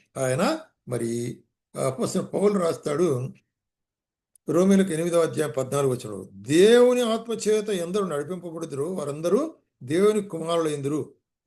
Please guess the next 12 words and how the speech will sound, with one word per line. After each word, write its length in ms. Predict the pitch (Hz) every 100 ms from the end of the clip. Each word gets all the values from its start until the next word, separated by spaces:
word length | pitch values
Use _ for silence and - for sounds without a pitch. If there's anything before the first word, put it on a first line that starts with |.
| -
మరి 200 | 107 104 147
చూసినట్లయితే 840 | 156 170 135 120 127 131 135 - _ -
ఎవరైతే 560 | 135 175 220 214 240 226
దేవుని 340 | 208 202 196
కుమారులైతారో, 960 | 165 135 165 165 131 113 113 117 123 123 _ _ 151
పిల్లలైతారో 560 | 190 180 135 127 143
వారు 200 | 147 156
దేవునికి 500 | 151 160 180 190 311 339 - _ -
వారసులు. 800 | 113 117 147 165 - 139 135 135 131 120 - - _ _
కాబట్టి 340 | 113 123 117 113
ఆయనకు 320 | 117 98 101
వారసు 420 | 98 123 120 -